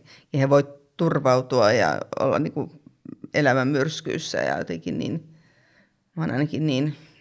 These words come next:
onnellinen tästä meidän tulevasta jutusta, että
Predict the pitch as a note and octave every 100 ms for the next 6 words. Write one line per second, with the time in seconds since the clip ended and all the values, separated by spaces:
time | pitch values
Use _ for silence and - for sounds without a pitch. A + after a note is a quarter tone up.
0 | _ _ - D#3+ D3 C#3+ C#3+ C#3+ D3+ D#3
1 | - E3 - - _ _ _ _ _ -
2 | A2 A2 C3 D#3 - - _ _ _ _
3 | _ _ - E3+ D#3+ D#3+ F3 G3 G3 G3
4 | G3 G3+ - - G#3 - C#3